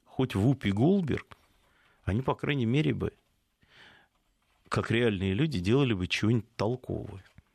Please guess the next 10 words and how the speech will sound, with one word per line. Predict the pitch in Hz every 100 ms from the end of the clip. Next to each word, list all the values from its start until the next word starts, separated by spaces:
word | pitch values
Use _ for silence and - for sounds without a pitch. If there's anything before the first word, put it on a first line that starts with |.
| _ _ _ - - - -
Но | 120 175 -
вот | 107 160 -
этот | 226 120 98 - - - - _ _ _ _ _ _ _ _ _ _ _ 117 117 - -
наркоман | 110 156 160 196 202 196 156
в |
юности, | 123 151 139 123 107 - - - - -
гомосексуалист | 120 165 180 180 - 190 196 185 156 -
в | 107
юности, | 113 139 123 - - - - - _ _ _ _ _ _ _ _ _ _ _ _ _ _ _ _ _ _ _ _ -
болтун, | 123 95 165 196 - 220 214 180